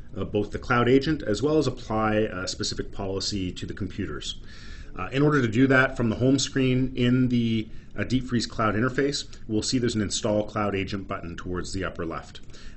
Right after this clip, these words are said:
Uh, if we click on that button, you'll see we're given several options that we can, uh, configure when it comes to deploying the software or installing the software on our computers. First and foremost, towards the top,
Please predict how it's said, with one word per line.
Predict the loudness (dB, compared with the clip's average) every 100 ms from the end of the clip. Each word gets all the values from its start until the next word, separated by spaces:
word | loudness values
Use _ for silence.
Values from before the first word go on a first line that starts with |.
| -10
Uh, | -10
if | -4
we | -2
click | 0 2
on | 2
that | 2 2
button, | 2 2 2
you'll | 2
see | 0 0
we're | 0
given | 0 -2 -2
several | 0 2 4 4
options | 2 0 -2 -6 -4 -6 -6 -14 -18 -6
that | -4
we | -2 -4
can, | -2 -4 -2 -2 -4
uh, | -8
configure | -6 4 6 6 4 2
when | 2 2
it |
comes | 2 2 2 0
to | 0 2 2 -2 -6 -12 -10 -8
deploying | -6 -4 -2 -2
the | -4
software | -4 -4 -4 -2 -2
or | -2
installing | -2 -4 -2 -4 -2 0 0 -2
the | -4
software | -4 -4 -4 -4 -4
on | -4
our | -6
computers. | -8 -8 -10 -8 -10 -12 -12 -12 -6 -6 -4 -2 -2 0
First | 4 6
and | 6
foremost, | 6 6 6 4
towards | 6 6 6
the | 2
top, | 2 0 0